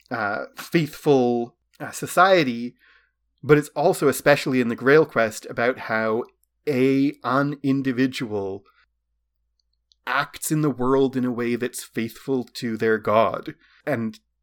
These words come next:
that's something that the whole text is concerned with all the way through. And one of the things I love about Le Morte d'Arthur is the way those three things, I, I,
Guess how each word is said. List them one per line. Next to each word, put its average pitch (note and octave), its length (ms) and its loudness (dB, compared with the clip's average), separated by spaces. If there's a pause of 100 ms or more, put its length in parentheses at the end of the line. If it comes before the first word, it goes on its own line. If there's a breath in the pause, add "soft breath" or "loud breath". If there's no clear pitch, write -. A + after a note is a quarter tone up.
(160)
that's B2 180 -4
something C3 300 0
that C3 100 -2
the B2 60 -8
whole D#3 420 0
text - 480 -6
is A2+ 160 -6
concerned D3+ 680 -6
with C3 260 0
all B2+ 180 2
the C3+ 60 0
way C3 140 2
through. C3 460 -2 (320 soft breath)
And G#2 180 -12
one D3 120 0
of E3+ 80 0
the C#3 80 -8
things C3+ 260 -2
I A#2+ 140 -4
love D3 320 2
about C#3 300 0
Le B2+ 60 0
Morte A#2 280 -2
d'Arthur G#2+ 480 -2 (100)
is A#2 180 -6
the B2 120 -8
way D3 320 0
those C#3 300 4
three C3+ 340 -4
things, B2+ 800 2 (1700 soft breath)
I, B2 240 0
I, A#2+ 100 -4